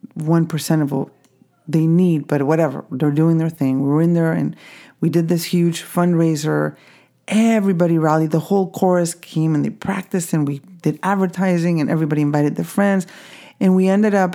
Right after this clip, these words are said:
at Bread and Company having this pretty cool concert. We didn't think that many people would show up, but, like, the T V showed up. It was, it was pretty big. It was, like, two hundred fifty people there, and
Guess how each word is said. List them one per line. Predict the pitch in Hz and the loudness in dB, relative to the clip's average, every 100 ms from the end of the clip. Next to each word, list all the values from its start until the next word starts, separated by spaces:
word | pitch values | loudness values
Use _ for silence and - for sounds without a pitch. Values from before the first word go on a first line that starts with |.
| 196 175 | -2 -2
at | 151 | 0
Bread | 170 175 | 2 2
and | 165 | 2
Company | 214 226 190 180 | 2 2 2 2
having | 170 165 170 | 2 2 0
this | 160 151 | 0 -2
pretty | - 202 220 226 220 | -2 0 2 -2 -2
cool | - 190 190 | 0 2 2
concert. | 185 - 233 185 - | 0 0 0 0 2
We | 214 | 2
didn't | 277 226 | 2 2
think | 170 170 | 2 0
that | 156 | 2
many | 147 143 | 0 0
people | 165 143 | 0 -2
would | 135 | -2
show | - 143 | -2 0
up, | 143 - | 0 0
but, | 127 - | -4 -4
like, | - | -6
the | 131 | -8
T | - 233 | -2 -2
V | 208 226 | 0 0
showed | - 196 185 | 0 0 0
up. | 170 165 | 0 -2
It | 143 | -4
was, | 147 - - - - | -6 -12 -20 -20 -10
it | - | -2
was | 226 | -2
pretty | 220 285 | 0 0
big. | 349 240 220 - | 0 0 -2 -2
It | 175 | -2
was, | 175 | 0
like, | 175 170 | -2 -2
two | |
hundred | 208 208 175 | -2 0 -2
fifty | 180 170 | -2 -2
people | 170 165 160 | -2 0 0
there, | 156 151 156 | 0 0 0
and | 135 | -2